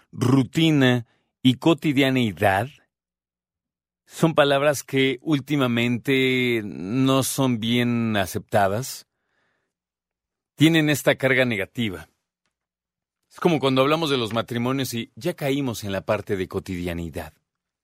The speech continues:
Ya ni besos me manda. Cosas de ese tipo, ¿no? Pero en realidad, lo cotidiano es lo del día a día. La rutina es lo de día a día. Y quiero que me digas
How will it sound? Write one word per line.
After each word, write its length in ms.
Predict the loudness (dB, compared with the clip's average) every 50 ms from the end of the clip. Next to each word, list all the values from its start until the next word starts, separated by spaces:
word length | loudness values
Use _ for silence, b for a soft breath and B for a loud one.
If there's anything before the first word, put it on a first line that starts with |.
| _ _ _ _ _ _ _ _ _ _ -4
Ya 160 | -2 -2 0
ni 120 | 0 0 0
besos 380 | 0 0 -2 -2 -6 -8 -6
me 140 | -6 -8 -8
manda. 420 | -8 -8 -10 -12 -14 -16 -18 -20 _ b b b b b b b
Cosas 320 | b 2 2 2 2 0 0
de 60 | -2
ese 140 | -2 -4 -6
tipo, 280 | -8 -8 -8 -8 -10
¿no? 100 | -10 -10 -14 B B B B B B B
Pero 120 | B 2 4
en 80 | 4
realidad, 520 | 4 4 4 2 2 4 4 4 4 4 0 -6 -12 -4
lo 160 | 2 2 2
cotidiano 640 | 4 4 0 2 0 0 2 2 2 2 2 2 2
es 120 | 2 2 2
lo 80 | 2
del 200 | 2 2 0 -2
día 280 | -2 -2 0 0 0 0
a 40 | 0
día. 380 | -2 -4 -4 -4 -6 -8 -10 -16 _ _ _ _ _ _ _ _
La 200 | -2 0 2 2
rutina 540 | 0 0 -4 -4 -2 -2 0 0 0 -2 -4
es 180 | -6 -6 -4
lo 120 | -2 -2 0
de 140 | 0 -2
día 360 | -4 -2 -2 -2 0 0 -2 -2
a 60 | -2
día. 380 | -2 -2 -2 -2 -4 -6 -10 _ _ _ _ _ _ _ b b b b b b b b -4
Y 100 | -2 2
quiero 260 | 2 2 2 2 0
que 280 | 2 2 4 4 2
me 200 | 2 0 0 0
digas 600 | 0 -2 -4 -4 -2 0 0 0 0 -2 -8 -14